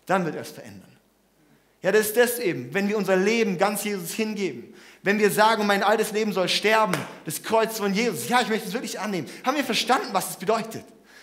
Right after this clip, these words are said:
Haben wir verstanden, was es heißt, unser Leben niederzulegen, selbst zu verleugnen, das Kreuz auf uns zu nehmen und Jesus nachzufolgen?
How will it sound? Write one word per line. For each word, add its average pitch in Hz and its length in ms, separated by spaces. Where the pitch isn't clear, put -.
Haben 269 120
wir 277 100
verstanden, 254 600
was 214 160
es - 220
heißt, 240 260
unser 202 200
Leben 214 440
niederzulegen, 208 840
selbst 247 320
zu 214 80
verleugnen, 208 280
das - 100
Kreuz 233 220
auf 214 100
uns 208 160
zu 208 60
nehmen 202 200
und 190 120
Jesus 196 300
nachzufolgen? 170 840